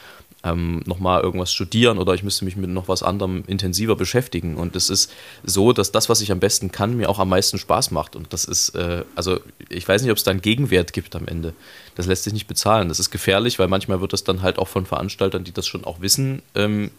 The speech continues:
so ein bisschen gagentechnisch auch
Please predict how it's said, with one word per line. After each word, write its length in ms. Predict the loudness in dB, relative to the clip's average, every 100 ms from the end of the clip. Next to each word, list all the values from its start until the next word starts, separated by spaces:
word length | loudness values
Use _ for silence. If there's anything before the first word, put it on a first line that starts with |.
| -16
so 220 | -10 -2 -2
ein 120 | 0
bisschen 480 | -2 0 0 -2 -6 -14 0
gagentechnisch 920 | 2 2 0 -2 0 0 -2 -2 -6 -14 -20 -6
auch 400 | 4 6 4 0